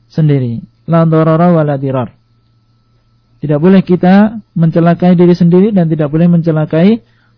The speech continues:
orang lain. Jadi justru dalam keadaan seperti ini, yaitu orang yang sakit, yang kalau dia berpuasa maka akan termudarati, maka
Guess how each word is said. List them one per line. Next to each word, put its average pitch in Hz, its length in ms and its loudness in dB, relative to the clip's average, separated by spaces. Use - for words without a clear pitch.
orang 147 260 0
lain. 123 240 -4
Jadi 180 220 2
justru 220 500 2
dalam 170 300 2
keadaan 185 260 0
seperti 185 480 -2
ini, 190 240 0
yaitu 165 160 -4
orang 175 240 0
yang 185 200 0
sakit, 175 480 -2
yang 175 160 0
kalau 196 240 0
dia 202 160 0
berpuasa 196 480 -2
maka 185 320 -2
akan 175 160 -2
termudarati, 175 560 0
maka 180 480 -2